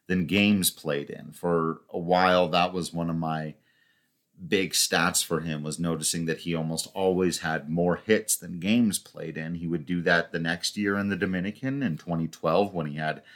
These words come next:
seventy-five hits to sixty-three games played in for a three sixteen batting average. And again, I get that some people really aren't into batting average as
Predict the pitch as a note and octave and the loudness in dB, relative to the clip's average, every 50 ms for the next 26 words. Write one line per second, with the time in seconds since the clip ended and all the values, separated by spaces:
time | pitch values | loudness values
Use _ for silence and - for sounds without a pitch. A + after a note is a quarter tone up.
0 | - - - _ _ _ _ _ - - - G2 F#2 F2 F#2+ F#2+ F#2 F2 - - | -20 -20 -20 _ _ _ _ _ -2 2 4 4 4 4 4 2 2 0 2 2
1 | E2+ E2+ F2 E2 - F#2 F2+ F2 - - - - - - - - F#2 - - - | 4 4 4 4 2 2 0 2 2 -2 -4 -2 -4 -4 -4 -4 -4 -4 -4 -4
2 | F2 - - D#2+ F2 F#2+ G2 F2+ D#2+ F#2+ F#2+ G2 G2+ G#2 G#2 - - - G#2 G2 | -4 -4 -4 -2 0 0 0 0 0 0 0 2 0 0 -2 -4 0 2 4 4
3 | G2+ G2+ A2 B2 C#3+ C#3 - _ _ _ _ _ _ _ _ _ _ - - F2 | 6 6 4 4 4 2 -2 _ _ _ _ _ _ _ _ _ _ -12 -4 0
4 | F2 F2 E2+ - - - F#2 F#2+ E2+ - - - E2 - - - - F#2+ F#2 F2+ | 2 2 2 0 -2 -4 -2 -2 -2 0 0 0 0 0 -4 -2 -2 0 0 0
5 | E2+ - E2 D#2 D#2+ E2+ F#2+ G2 G#2 G#2+ A2 A2 B2+ A#2+ - - C3 C3 C3+ A#2+ | 0 2 2 2 2 2 0 0 0 2 2 2 2 0 0 0 0 0 0 0
6 | D3+ D3+ C#3 B2 - - - - - - _ _ _ _ - C3 C#3+ D3+ D3+ C#3 | 0 -2 -2 -4 -8 -14 -20 -20 -20 -20 _ _ _ _ 0 0 2 2 2 2
7 | G#2+ G#2 - A#2 A2 G#2+ G#2+ G#2+ G2+ - F#2+ F2 D#2+ D2+ E2 F2+ F2+ F2 F2+ E2+ | 0 2 4 4 4 4 2 0 0 2 2 2 2 2 0 0 0 2 0 0
8 | E2 F2 E2+ D#2+ - F2 E2+ E2+ E2+ - - F2+ E2+ E2 D2+ C2 - D#2 D#2+ E2 | 0 0 0 0 -2 -2 -2 -2 -2 -4 -4 -4 -4 -4 -4 -2 0 0 2 2
9 | D#2+ E2 E2 D#2 D2+ D2 D2 C#2+ D#2+ D#2+ D#2 - - - - _ - D#2+ D#2 D#2 | 2 0 -2 -4 -4 -6 -6 -4 -4 -4 -4 -4 -8 -14 -12 _ -2 0 0 0
10 | D#2 D2+ - - | 0 -2 -4 -8